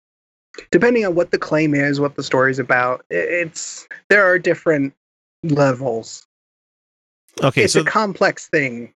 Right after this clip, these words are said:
Speaker 1: what I'm trying to say. <laughs>
Speaker 2: there were,
Speaker 1: Yeah.
Speaker 2: there's been a, uh, a Citizens Lab group researched a, uh, released a study indicating that Russian hackers have a pattern of tampering with documents leaked by its hackers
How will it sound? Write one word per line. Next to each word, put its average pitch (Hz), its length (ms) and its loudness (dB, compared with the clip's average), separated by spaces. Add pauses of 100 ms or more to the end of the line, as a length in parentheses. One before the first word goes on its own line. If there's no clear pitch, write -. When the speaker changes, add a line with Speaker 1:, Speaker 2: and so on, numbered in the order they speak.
Speaker 1:
what 139 220 2
I'm 127 160 -4
trying 127 260 -4
to 120 60 -10
say. - 320 -4
<laughs> - 60 -20
Speaker 2:
there 143 200 2
were, 175 360 2
Speaker 1:
Yeah. 123 140 -14
Speaker 2:
there's 156 220 2
been 214 160 4
a, 165 220 2
uh, 113 420 2
a 120 100 -2
Citizens 185 640 0
Lab 123 400 0
group 95 300 -2
researched 120 580 -2
a, 104 480 0
uh, 104 320 -2
released 139 380 0
a 120 60 -4
study 113 440 0
indicating 110 460 -2
that 101 80 -2
Russian 135 320 -2
hackers 113 340 -2
have 101 140 -2
a 95 80 -4
pattern 95 560 -2 (380)
of 104 160 -2
tampering 131 520 0
with 104 220 -2
documents 101 460 -2
leaked 101 260 -4
by 95 160 0
its 92 120 -6
hackers 107 500 -4